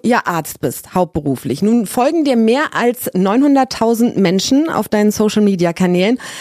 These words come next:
Ähm, und bei so vielen Followern könntest du dich doch eigentlich auch aufs Influencer-Dasein konzentrieren und damit Geld verdienen. Oder warum machst du das nicht? Machen noch viele andere auch.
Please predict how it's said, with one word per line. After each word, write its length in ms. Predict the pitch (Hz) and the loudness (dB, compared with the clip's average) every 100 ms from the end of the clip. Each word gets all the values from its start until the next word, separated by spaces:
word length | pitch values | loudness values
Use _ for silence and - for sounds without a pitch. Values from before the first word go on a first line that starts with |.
| - - | -6 0
Ähm, 200 | 220 233 | 2 2
und 140 | 196 | 2
bei 140 | 214 | 2
so 100 | 202 | 2
vielen 240 | 254 294 226 | 0 0 0
Followern 460 | - 220 277 262 | 0 2 4 2
könntest 280 | 226 226 262 | 2 0 0
du 60 | 254 | 0
dich 160 | 226 | 0
doch 140 | 214 - | -2 -4
eigentlich 640 | 135 170 208 277 277 - | -2 -2 -2 0 0 0
auch 160 | - 180 | -2 0
aufs 200 | 202 - | -2 -2
Influencer-Dasein 1500 | 226 - 233 214 202 185 190 185 185 - 170 - 170 180 175 | -2 2 2 2 2 0 2 2 0 -4 -14 -6 0 0 2
konzentrieren 720 | 185 180 190 180 214 208 190 | 0 2 0 2 4 4 4
und 160 | 185 175 | 2 0
damit 240 | 202 247 | 0 0
Geld 200 | 226 214 | 0 0
verdienen. 540 | 208 185 185 175 165 | 0 2 2 2 0
Oder 360 | - 175 170 160 | 0 0 0 -2
warum 400 | 156 156 165 165 | -6 -2 0 2
machst 240 | 156 151 160 | 0 0 -2
du 40 | |
das 140 | 147 | -2
nicht? 160 | 156 151 | -2 -2
Machen 160 | 156 170 | 0 0
noch 120 | 160 | 0
viele 200 | 185 170 | -2 -2
andere 280 | 165 160 147 | 0 0 0
auch. 220 | 175 | -2